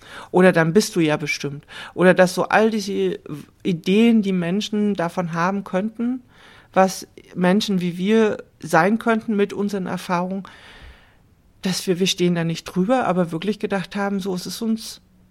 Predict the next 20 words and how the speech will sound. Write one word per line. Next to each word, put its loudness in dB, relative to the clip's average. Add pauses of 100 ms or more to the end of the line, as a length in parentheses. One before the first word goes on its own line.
(120)
nee, 2 (420)
die -4
kennen 2
uns -6 (1700)
und 2
wir 2 (1600)
gehen 4
da 4
jetzt -2
drüber 0
weg, -2 (100)
dass 0
das -8
irgendwie -4 (520)
Verdächtigungen 2
auslösen -6
könnte -6
über -6
unsere -8
Person. -12